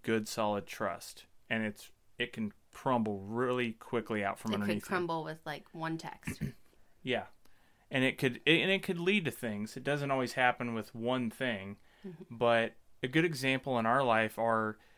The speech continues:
Speaker 1: group text with members of the opposite sex. Um, we, we try to do group text because it keeps everybody in the loop.
Speaker 2: And we've talked about this before, but
Speaker 1: Yeah.
Speaker 2: it's worth repeating the fact that we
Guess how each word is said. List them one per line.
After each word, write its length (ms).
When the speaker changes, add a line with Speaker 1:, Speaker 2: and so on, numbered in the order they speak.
Speaker 1:
group 320
text 640
with 560
members 320
of 100
the 120
opposite 340
sex. 600
Um, 340
we, 160
we 160
try 200
to 100
do 100
group 300
text 320
because 300
it 100
keeps 480
everybody 340
in 80
the 60
loop. 380
Speaker 2:
And 200
we've 240
talked 260
about 240
this 180
before, 580
but 220
Speaker 1:
Yeah. 100
Speaker 2:
it's 180
worth 380
repeating 760
the 140
fact 420
that 580
we 840